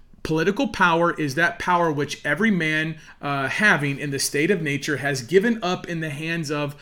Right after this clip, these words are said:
society, and therein to the governors whom the society hath set over it, with this express or tacit trust." John Locke, the formative thinker that influenced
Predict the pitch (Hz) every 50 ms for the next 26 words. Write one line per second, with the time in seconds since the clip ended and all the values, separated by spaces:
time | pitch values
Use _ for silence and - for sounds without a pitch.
0 | - - - - - - 180 - - - 214 214 202 160 135 117 117 110 - 117
1 | - - - - - - - - 151 147 147 131 147 151 202 233 208 156 147 151
2 | 160 - - 170 151 170 165 143 117 - 202 226 247 214 220 180 143 120 120 123
3 | 131 - - - - - - 160 175 180 180 180 185 196 190 - - 196 175 -
4 | - 143 131 135 147 170 165 127 135 135 143 143 - - - - 143 131 - -
5 | 196 220 233 175 143 123 120 110 - - - - - - - 151 185 190 185 -
6 | - 185 175 - - - - - 165 156 - - - - - - 196 202 233 233
7 | 226 - - - - - - - - - 190 196 196 190 - - 185 180 185 180
8 | - - - 190 190 190 - - - - - - - - - - 208 196 185 165
9 | 135 - - - - - - - - - - - - - - - - - - -
10 | - - 113 127 160 170 190 220 214 175 147 131 120 113 113 - - - - 143
11 | 151 143 - - - 156 151 160 170 185 196 208 202 - - - 170 156 143 139
12 | - 139 135 135 117 - 131 143 135 123 - - 156 143 131 - - 165 170 170
13 | 165 156 - -